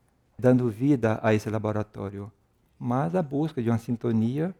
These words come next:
constante com esse laboratório sutil é que ia dando vida, que ia manifestando esse laboratório aqui no plano físico. Então, diante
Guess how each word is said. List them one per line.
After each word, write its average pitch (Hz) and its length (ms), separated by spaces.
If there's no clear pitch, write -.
constante 127 720
com 113 200
esse 113 180
laboratório 110 540
sutil 139 840
é 120 140
que - 140
ia 135 120
dando 131 460
vida, 113 640
que - 120
ia 117 100
manifestando 117 960
esse 117 200
laboratório 113 640
aqui 131 360
no 127 120
plano 113 360
físico. 101 640
Então, 139 720
diante 117 920